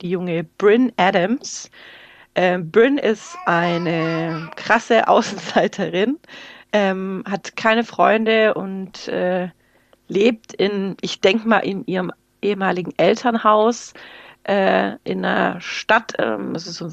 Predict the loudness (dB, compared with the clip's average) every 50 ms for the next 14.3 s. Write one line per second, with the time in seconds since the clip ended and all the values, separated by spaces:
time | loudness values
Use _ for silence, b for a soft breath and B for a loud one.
0 | -8 _ -6 -6 -6 -8 -12 -12 -12 -2 2 2 2 2 0 -2 -2 -2 -2 -2
1 | -6 -8 -8 -6 -8 -2 0 2 0 0 -2 -14 B B B B B B B B
2 | B _ -8 -6 -6 -6 -8 _ _ _ 2 4 4 4 6 4 2 0 0 4
3 | 4 4 4 4 2 0 2 2 2 2 0 -4 -4 -4 -2 -2 -4 -2 -2 -4
4 | -4 -4 -8 -8 -2 0 0 0 0 -2 -4 -6 -8 -12 _ _ _ _ _ _
5 | _ 0 0 2 2 2 0 0 -2 -4 -4 -2 -2 -2 -2 -2 -4 -6 -8 B
6 | B B B B B B B B B B B B B B B _ _ _ _ _
7 | _ _ _ _ _ _ _ _ _ _ _ -20 -10 -6 -6 -6 -6 _ _ _
8 | 0 0 4 4 4 6 6 4 2 2 -2 -2 -2 -2 -4 -4 -6 -8 -8 -8
9 | -6 0 4 4 4 4 2 _ -2 0 0 0 -6 -12 -10 0 2 4 4 4
10 | 4 2 2 0 0 -2 -4 -6 -10 -10 -6 0 2 2 2 2 -2 _ -8 -6
11 | -6 -6 -2 -2 -2 0 0 2 2 4 6 6 4 4 0 -4 -14 -12 -10 -4
12 | -2 -2 -2 -2 -4 -4 -6 -6 -4 -4 -2 0 -2 -2 -2 -4 -6 -6 -6 -8
13 | -12 -4 -2 0 0 2 2 0 0 -2 -2 -2 -2 -2 -2 -4 -6 -6 -6 -6
14 | -6 -6 -6 -8 -8 -10